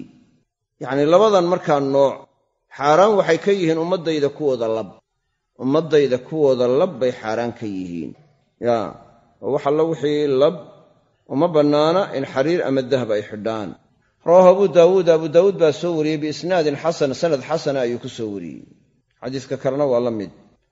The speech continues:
Xadiiska siddeed boqol iyo labiyo toban, dabcadaha qaarkoodna waa siddeed boqol iyo koob iyo labaatane. Wa can Abi Muusa al-Ashcariyi radiyallahu anhu anna Rasuula Allahi sallallahu alayhi wasallam qaal,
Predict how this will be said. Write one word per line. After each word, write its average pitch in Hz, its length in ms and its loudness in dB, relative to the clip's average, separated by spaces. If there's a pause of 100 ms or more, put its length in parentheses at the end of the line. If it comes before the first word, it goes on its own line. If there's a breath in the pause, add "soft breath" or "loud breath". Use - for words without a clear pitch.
Xadiiska 160 320 -4
siddeed 165 360 -2
boqol 160 240 0
iyo 156 120 2
labiyo 143 300 0
toban, 127 380 -4
dabcadaha 147 480 2
qaarkoodna 143 640 0 (240)
waa 131 120 -4
siddeed 147 380 -2
boqol 143 240 -4
iyo 131 120 -2
koob 143 240 -4
iyo 127 120 0
labaatane. 120 540 -2 (760)
Wa 131 100 -6
can 165 120 2
Abi 180 200 2
Muusa 202 280 0
al-Ashcariyi 175 560 2
radiyallahu 165 560 2
anhu 156 240 0
anna 151 240 0
Rasuula 156 320 0
Allahi 160 240 2
sallallahu 151 480 -2
alayhi 147 220 2
wasallam 143 300 -4 (120)
qaal, 127 240 0